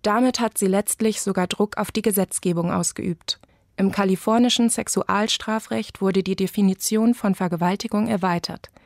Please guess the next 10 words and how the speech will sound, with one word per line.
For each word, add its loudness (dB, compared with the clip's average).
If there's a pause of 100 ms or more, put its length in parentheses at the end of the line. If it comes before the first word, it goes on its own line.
(280)
Das 2
Mindeststrafmaß 4
für -4
Vergewaltigung 0
einer 2
bewusstlosen 0
oder -2
betrunkenen 0
Person 0
erhöht. -4